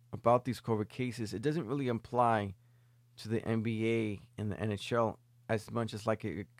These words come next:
it is gonna hurt the N F L players who are gone, who may see certain teams who are in playoff contention right now lose games because of these players being gone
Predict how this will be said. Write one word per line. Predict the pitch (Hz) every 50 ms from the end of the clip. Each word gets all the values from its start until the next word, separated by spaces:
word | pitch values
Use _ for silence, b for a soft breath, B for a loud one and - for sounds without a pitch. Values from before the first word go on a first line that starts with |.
| - - -
it | 101 113 113 104 - -
is | 101 110 -
gonna | - 110 110 104 98 - - _ - - - - - -
hurt | 151 160 135 - - _ _ _ _ _ _ _ _ _ _ _ _ _ _ _ _ _ _ _ _ _ _ _ _ _ _ _ _ _ _ _ -
the | - 113 107 95 90 - -
N | 113 113
F | 107 104 - -
L | 113 110 107 98 - - - - _ -
players | - - 139 139 131 117 104 - - - b b b b b b b b b b
who | - - 120 117
are |
gone, | 104 - 120 123 139 143 135 123 120 110 - b b b b b b b
who | - - 143 143 131 -
may | 131 143 147 147
see | 127 - - - 170 175 175
certain | - - - 165 147 139 147 127
teams | - - - 160 165 160 151 135 -
who | - - 143
are | 135 -
in | - 120
playoff | - 151 147 147 143
contention | - 139 131 - - 147 139 127 - - - 127
right | 131 127 120
now | 139 135 131
lose | 131 135 123 123 139 165 196 208 190 151
games | 135 - 120 113 113 117 -
because | - 135 - - - 127 127 127 120 -
of | - - -
these | 123 117 - -
players | - 113 113 117 110 -
being | - 117 120 120 117
gone | 110 131 135 139 139 135 131